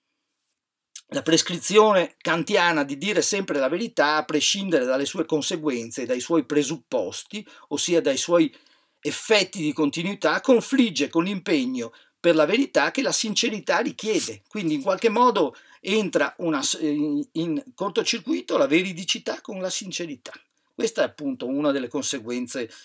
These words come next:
eh, molto interessanti di questi, di questa, mm, di questo testo. Kant, eh, raggiunge questa posizione della verità e della veridicità assolute,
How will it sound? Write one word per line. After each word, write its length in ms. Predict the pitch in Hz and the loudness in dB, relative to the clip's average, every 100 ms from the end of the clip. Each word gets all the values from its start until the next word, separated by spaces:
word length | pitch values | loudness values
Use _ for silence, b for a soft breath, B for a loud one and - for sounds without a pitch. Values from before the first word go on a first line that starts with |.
| B B B | B B B
eh, 360 | 120 120 110 | -8 -6 -8
molto 380 | 104 113 123 123 | -8 -8 -8 -6
interessanti 760 | 117 117 113 - 117 117 123 127 | -6 -2 -2 -4 -8 -8 -10 -10
di 120 | 110 | -12
questi, 600 | 113 104 - 107 101 98 b b b | -12 -14 -14 -16 -16 -20 b b b
di 120 | - | -18
questa, 560 | 107 117 - 117 104 98 | -12 -10 -4 -4 -4 -8
mm, 340 | 101 95 98 98 - | -12 -16 -18 -18 -18
di 120 | 127 120 | -14 -10
questo 300 | 131 - - | -8 -8 -8
testo. 500 | 95 82 - - _ _ _ _ _ _ _ _ - _ - | -8 -8 -12 -16 _ _ _ _ _ _ _ _ -20 _ 0
Kant, 540 | 151 170 175 202 - B B B | 0 0 0 0 0 B B B
eh, 600 | 120 120 113 113 110 104 | -8 -6 -6 -6 -6 -6
raggiunge 480 | 110 139 160 185 170 | -6 -4 -4 0 0
questa 240 | 147 127 - | 0 -4 -4
posizione 520 | 147 131 - 170 156 | -4 -6 -2 0 2
della 120 | 120 | 2
verità 600 | 120 127 113 151 143 - _ _ _ _ - | 0 -4 -4 -2 -2 -4 _ _ _ _ -14
e 140 | 120 | -8
della 180 | 117 110 | -6 -6
veridicità 640 | 127 131 127 123 117 156 | -6 -8 -6 -8 -2 -2
assolute, 760 | 127 - 131 120 139 - 180 160 | -2 -4 -6 -8 -10 -6 -4 -4